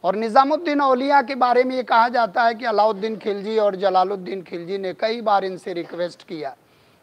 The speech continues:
कि आप हमारे दरबार में आओ। तो ये कहा करते थे कि हमारे पास दो दरवाजे हैं, आप एक से आओगे तो हम दूसरे से निकल जाएंगे, लेकिन मुलाकात कभी नहीं हो। और ये इतने बड़े सूफी संत थे कि जब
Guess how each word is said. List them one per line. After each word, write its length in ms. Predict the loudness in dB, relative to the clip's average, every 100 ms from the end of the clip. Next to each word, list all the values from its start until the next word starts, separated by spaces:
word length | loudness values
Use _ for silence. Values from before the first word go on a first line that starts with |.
| _
कि 80 | 2
आप 220 | 6 6 6
हमारे 360 | 8 8 8
दरबार 440 | 6 4 6 4 2
में 140 | 2
आओ। 280 | 2 2 0
तो 160 | -2
ये 180 | -4 -4
कहा 300 | 0 2 2
करते 380 | 2 0 0 -6
थे 180 | -6 -4
कि 100 | -2
हमारे 320 | 0 0 -2
पास 260 | -2 -4 -4
दो 240 | -4 -2
दरवाजे 520 | 0 0 -2 -4 -6
हैं, 220 | -8 -14 -20 _ _ _ -4
आप 220 | -2 0
एक 220 | 0 0
से 160 | -2 2
आओगे 400 | 4 4 4 0
तो 120 | 0
हम 180 | -2 -2
दूसरे 420 | -6 -8 -6 -6
से 120 | -6
निकल 340 | -10 -6 -4 -2
जाएंगे, 320 | -4 -4 -8
लेकिन 280 | -8 -10 -10
मुलाकात 600 | -6 -2 -2 -2 -4 -4
कभी 260 | -12 -12 -12
नहीं 200 | -14 -20
हो। 120 | -20 _ _ _ _ _ _ _ _ _ _ 8
और 180 | 8 8
ये 180 | 4
इतने 320 | 2 0 0 2
बड़े 340 | 4 4 4
सूफी 380 | 0 -2 -2 0
संत 460 | 2 2 0 -2
थे 120 | -2 -2
कि 120 | 2
जब 380 | 4 4 4